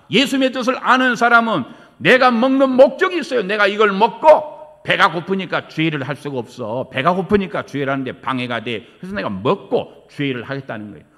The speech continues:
내가 목말라가지고 찬양할 수 없어. 그러니 내가 마시고 주님을 찬양하겠다는 거예요. 이런 삶의 목표가 제대-, 제대로 가지고 있는 사람이 진리 가운데 사는 사람이에요.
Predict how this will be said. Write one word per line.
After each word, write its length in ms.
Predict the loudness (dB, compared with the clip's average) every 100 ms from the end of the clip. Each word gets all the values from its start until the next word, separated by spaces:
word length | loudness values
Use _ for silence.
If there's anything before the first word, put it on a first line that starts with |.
| -10
내가 220 | -6 -4
목말라가지고 1000 | -2 0 0 0 -2 -4 -2 -4 -4 -10
찬양할 400 | -8 -6 -6 -8
수 120 | -8
없어. 420 | -12 -8 -8 -8 -12
그러니 240 | -8 -6 -6
내가 220 | -8 -10 -16 _
마시고 560 | -6 -4 -4 -4 -6 -6 -10 -20
주님을 440 | -12 -8 -8 -10
찬양하겠다는 680 | -12 -10 -8 -8 -10 -14 -14
거예요. 160 | -16 -20 -20 _ _ -4
이런 280 | 0 0 -2
삶의 440 | -4 0 0 0
목표가 720 | -4 2 2 2 0 -2 -6 -20 -20 _ _ -4
제대-, 300 | 0 2 0
제대로 540 | 0 0 0 -2 -4 -8
가지고 380 | -8 -6 -4 -4
있는 220 | -4 -6
사람이 500 | -10 -10 -8 -10 -10 -16 _
진리 640 | -12 -8 -6 -6 -8 -14 -10
가운데 520 | -6 -6 -8 -10 -10
사는 400 | -10 -8 -6 -8
사람이에요. 640 | -8 -10 -10 -12 -16 -20